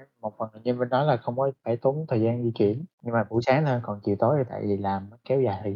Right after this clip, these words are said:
gian tới tối hôm đó, thành ra tối thì, ờ, off work nó trễ hơn,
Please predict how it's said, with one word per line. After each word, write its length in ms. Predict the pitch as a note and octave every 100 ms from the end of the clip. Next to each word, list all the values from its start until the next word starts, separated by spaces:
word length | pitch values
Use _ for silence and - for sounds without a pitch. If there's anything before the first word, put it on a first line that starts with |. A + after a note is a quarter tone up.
| G#2
gian 160 | G#2+ A2
tới 160 | A#2+ A#2
tối 220 | B2 C#3+
hôm 80 | C3 -
đó, 180 | A2 D3 _
thành 100 | G#2 G2+
ra 100 | G#2
tối 240 | - A2+ D3 B2
thì, 60 | G#2 G2
ờ, 80 | F#2+ F#2 F#2 -
off 200 | D3 -
work 260 | A2 F#2+
nó 60 | B2+ B2
trễ 180 | G2 A2
hơn, 140 | C3